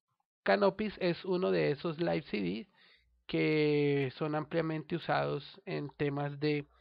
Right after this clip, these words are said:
eh, manejo de sistemas operativos dentro de lo que tiene que ver con, eh, sistemas operativos booteables.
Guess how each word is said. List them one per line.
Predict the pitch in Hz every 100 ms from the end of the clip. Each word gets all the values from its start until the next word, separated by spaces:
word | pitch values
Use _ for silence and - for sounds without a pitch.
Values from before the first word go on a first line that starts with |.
| _ _ _ _ _
eh, | - 156 147 143
manejo | 147 143 143 139 151
de | 156 147 135
sistemas | 151 - 151 147 160
operativos | 170 190 196 196 180 190 190 - _ - _ _ _
dentro | 156 180 170 175 170
de | 165 165 156 151 147 143 139 131 147
lo | 151 151 147
que | 151
tiene | - 147 151
que | 160 151
ver | 151 151
con, | - 160 160 - _
eh, | 156 147 143 131
sistemas | 147 - 143 139
operativos | 156 156 147 - 139 135
booteables. | 143 143 139 139 127 127 -